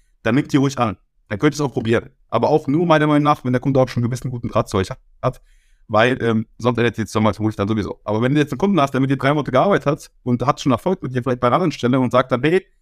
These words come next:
wir machen jetzt einen Architekten“, dann sagst du ihm, Komm, gib mir zehntausend Euro, weil du musst es ausgeben und dann auch erklären, warum. Dann sind die halt viel entspannter, als wenn du jetzt einen Kunden hast und sagst, Guck mal,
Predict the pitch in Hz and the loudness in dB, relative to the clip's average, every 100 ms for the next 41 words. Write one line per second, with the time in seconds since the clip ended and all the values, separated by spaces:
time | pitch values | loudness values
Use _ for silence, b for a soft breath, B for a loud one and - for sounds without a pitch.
0 | _ _ 123 143 156 147 139 131 120 180 | _ _ -2 0 0 -2 0 -2 0 -2
1 | - 165 202 - 135 - 135 160 160 147 | 0 -2 -2 0 0 0 -2 -2 -2 -4
2 | 131 160 147 147 135 143 165 190 _ _ | -4 -2 0 0 0 0 -2 -6 _ _
3 | _ 110 123 135 131 131 131 139 120 - | _ 0 2 2 0 -4 -4 -2 -4 0
4 | 123 147 170 _ 117 117 131 135 120 - | 0 0 -4 _ -2 0 2 0 -4 -6
5 | 147 165 107 175 226 - _ _ _ _ | -2 -2 0 -2 -4 -8 _ _ _ _
6 | _ 117 135 170 147 - 170 131 - 180 | _ -2 0 2 2 2 0 0 0 2
7 | 147 131 147 151 127 175 151 143 - 135 | 0 0 -2 -2 -4 -4 0 -2 0 0
8 | 139 139 160 170 185 | 0 2 2 2 -2